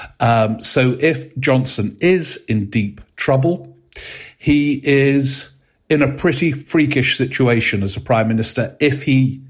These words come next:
falls. But that will come shortly. Uh, before then, oh yeah, brilliant questions this week. We've got some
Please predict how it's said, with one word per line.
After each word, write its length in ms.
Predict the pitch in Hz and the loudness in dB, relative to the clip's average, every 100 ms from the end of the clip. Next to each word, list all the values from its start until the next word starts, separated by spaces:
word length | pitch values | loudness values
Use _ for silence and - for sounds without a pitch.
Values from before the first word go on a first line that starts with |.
| - | -20
falls. 580 | _ - 131 95 - - | _ 0 0 0 -4 -12
But 160 | - 110 | -8 -2
that 280 | 135 135 - - | -2 -2 -10 -8
will 140 | 110 | -8
come 420 | - 123 113 113 - - - | 0 0 0 -2 -8 -20 -8
shortly. 680 | - 160 156 - 190 202 - _ _ _ _ _ _ - - | -2 0 0 0 -4 -4 -10 _ _ _ _ _ _ -20 -4
Uh, 40 | 117 | 0
before 380 | 139 135 196 185 | 0 2 2 2
then, 180 | 147 151 | 0 0
oh 80 | 180 | 2
yeah, 360 | 156 135 - - - - - | 2 0 -2 -12 -18 -20 -6
brilliant 760 | 120 196 226 208 175 113 107 - | -4 2 4 4 2 0 -2 -2
questions 520 | 151 139 - 98 90 | -2 -2 -4 -6 -4
this 180 | 104 - | -6 -4
week. 200 | 90 - | -8 -2
We've 160 | 127 | 0
got 220 | 131 147 - | 2 -2 -2
some 420 | 151 135 135 | 0 2 0